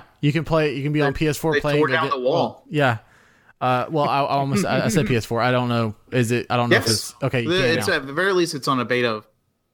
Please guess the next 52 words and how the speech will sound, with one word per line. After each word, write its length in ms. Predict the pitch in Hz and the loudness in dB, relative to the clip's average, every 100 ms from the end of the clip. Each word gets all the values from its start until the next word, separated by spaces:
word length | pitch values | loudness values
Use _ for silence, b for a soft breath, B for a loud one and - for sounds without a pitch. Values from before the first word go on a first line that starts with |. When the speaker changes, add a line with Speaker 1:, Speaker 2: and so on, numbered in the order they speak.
| _ _ _ | _ _ _
Speaker 2:
trial, 400 | - 123 110 104 - _ | 0 2 2 -4 -12 _
but 220 | 120 110 | -6 -2
yeah, 240 | 117 107 110 | -2 -4 -6
Speaker 1:
Well, 80 | 120 | -2
I 120 | 175 | 0
Speaker 2:
it's, 60 | 185 | 0
Speaker 1:
mean, 60 | 185 | 0
I 60 | |
mean, 140 | 190 190 | 0 0
Speaker 2:
it's, 80 | 180 | 0
Speaker 1:
I 80 | |
mean, 200 | 175 180 | 0 0
like, 160 | 160 139 | 0 -2
cro-, 280 | - 156 147 | 0 2 2
yeah, 200 | 156 139 | 0 0
cro-, 260 | 120 135 127 | 0 0 0
crossplay. 480 | - - 120 - - | -2 -2 -2 -2 0
Speaker 2:
Yes. 260 | 208 - - | 2 0 -2
Speaker 1:
Okay, 240 | 165 175 143 | 0 2 2
okay, 180 | 147 127 | 0 0
Speaker 2:
Mm-hmm. 80 | 107 139 | 0 -2
Speaker 1:
okay. 120 | 101 - b | -6 -10 b
Yeah, 160 | 147 127 | 2 2
Speaker 2:
Yep. 100 | - - | 2 -2
Speaker 1:
if, 200 | 175 - | 0 0
if 180 | 170 - | -2 0
they 160 | 180 | 0
did 300 | 156 151 160 | 0 -2 0
that, 320 | 147 185 202 - b b - | 0 0 -2 -8 b b -4
then 160 | 151 | 0
they 120 | 147 151 | 2 0
quite 400 | - 165 165 143 | -2 0 0 0
literally 320 | 151 160 156 | 0 2 0
did 200 | 135 139 | 0 0
what 160 | 127 120 | 0 0
nobody 480 | 123 127 131 131 127 | 0 2 2 2 2
has 120 | 117 | 2
ever 160 | 117 | 0
been 180 | 113 113 | 0 0
done 180 | 110 110 | 2 2
before. 500 | 101 - 113 107 101 - | 0 0 0 2 0 0
Speaker 2:
Yes. 260 | 117 104 107 | -2 -2 -2
Speaker 1:
That 360 | 127 143 - _ - | 0 -2 -4 _ -12
speaks 420 | 131 - - 127 - | -6 -2 0 -2 -2
volumes 500 | 131 123 127 123 110 | -2 0 2 0 -2
on 160 | 113 | -2
itself 440 | 107 - 123 117 104 | -2 -2 0 0 0
that 180 | 107 - | -2 -2
Sony 480 | - 127 123 123 117 | 0 2 2 2 0
would 320 | 110 107 98 | -2 -4 -4
budge 320 | 117 120 110 | -4 -2 -6
on 300 | - 123 113 | -8 -10 -12